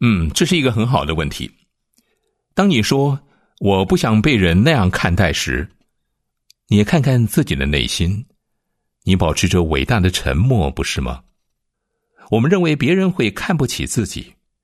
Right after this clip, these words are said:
家人会说，“你这个笨蛋，你怎么把朋友就这么吓走了呢？”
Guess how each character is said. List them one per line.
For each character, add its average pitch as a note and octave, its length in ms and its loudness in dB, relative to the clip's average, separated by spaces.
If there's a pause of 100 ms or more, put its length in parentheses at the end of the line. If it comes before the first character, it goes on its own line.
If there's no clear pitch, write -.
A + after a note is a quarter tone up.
(440)
家 F3+ 220 -2
人 A#2+ 140 0
会 F2 140 -4
说 G2+ 380 -6 (640)
，“你 G#2+ 160 0
这 F3 120 0
个 D#3 60 -2
笨 D#3 240 -2
蛋， C#3+ 380 -4 (200)
你 D3+ 120 2
怎 F3 100 -2
么 F#3+ 80 2
把 A2+ 160 -2
朋 D3+ 300 -2
友 A2 300 -2 (120)
就 - 120 -2
这 E3 100 -2
么 D3 80 0
吓 F3+ 240 0
走 C2 220 -4
了 C#2+ 140 -4
呢？” C3 160 -2